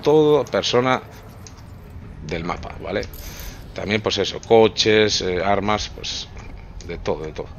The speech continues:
Vale, bueno. Va, a ver, ¿qué tenemos que hacer? Únete con, con Dex. Vale, mira, el mapa, os muestro el mapa. Mirad lo que, lo que hay en el mapa, ¿eh? Vale, a ver, el mapa entero es esto.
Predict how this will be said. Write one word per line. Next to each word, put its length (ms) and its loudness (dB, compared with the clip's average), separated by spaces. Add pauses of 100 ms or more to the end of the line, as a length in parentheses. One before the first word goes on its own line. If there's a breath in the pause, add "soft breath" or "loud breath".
(1500 loud breath)
Vale, 200 0
bueno. 240 0 (1160 loud breath)
Va, 720 4
a 220 -4
ver, 160 -2
¿qué 80 -4
tenemos 180 -2
que 60 -4
hacer? 160 -6
Únete 260 -2
con, 520 -4 (100)
con 240 -8
Dex. 480 -4
Vale, 180 0 (140)
mira, 280 -4 (360)
el 120 -4
mapa, 240 2
os 160 -8
muestro 300 0
el 80 -4
mapa. 220 -10 (100)
Mirad 300 -4 (100)
lo 340 -4
que, 440 -8
lo 160 -14
que 160 -14
hay 140 -4
en 80 -6
el 60 -10
mapa, 280 -14
¿eh? 40 -16 (1700 loud breath)
Vale, 400 0 (580)
a 60 -4
ver, 100 0
el 80 -4
mapa 220 0
entero 180 -2
es 60 -4
esto. 240 -10